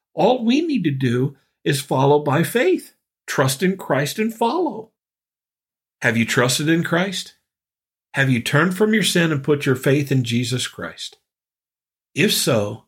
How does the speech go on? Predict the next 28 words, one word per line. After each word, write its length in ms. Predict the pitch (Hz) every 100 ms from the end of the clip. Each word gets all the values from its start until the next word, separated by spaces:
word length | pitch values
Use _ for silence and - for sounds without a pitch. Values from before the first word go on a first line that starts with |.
| _ _ _
then 220 | 120 117
Paul 320 | - 147 156
says 320 | - 165 151 135
to 120 | 160
you, 260 | 117 113 110
just 240 | 131 135
like 180 | 160 160
he 80 | 139
did 260 | 139 131
to 60 | 131
the 120 | 127
believers 440 | 110 117 131 147
in 160 | 139 127
Thessalonica, 880 | 135 127 - 139 120 92 92 98 98 _ _ _ _ _ _
"Grace 440 | - 120 143 139 -
to 120 | 143
you 480 | 127 107 98 98 - _
and 240 | - 113 95
peace." 460 | - 80 - - _ _ _ _ -
Grace 400 | 113 135 143 -
and 160 | 165
peace 400 | - 120 113 110
are 160 | - 113
yours 560 | 104 104 87 78 - - _ _
from 200 | 113 104
God 340 | 107 117 139
the 80 | 147
Father 560 | 135 107 98 90 90